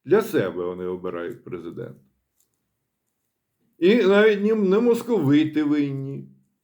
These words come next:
Тому що, аби ми були готові до війни, ніякі б московити сюди не прийшли.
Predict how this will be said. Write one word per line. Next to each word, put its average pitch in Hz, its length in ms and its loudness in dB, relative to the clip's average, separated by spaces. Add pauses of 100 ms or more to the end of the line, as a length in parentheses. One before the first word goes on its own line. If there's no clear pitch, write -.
(880)
Тому 175 220 6
що, 160 220 2
аби 160 440 4
ми 170 160 4
були 160 260 4
готові 156 480 4
до 151 200 2
війни, 170 680 -2 (240)
ніякі 190 440 4
б 151 120 -4
московити 170 580 0
сюди 147 320 2
не 208 120 4
прийшли. 110 800 -4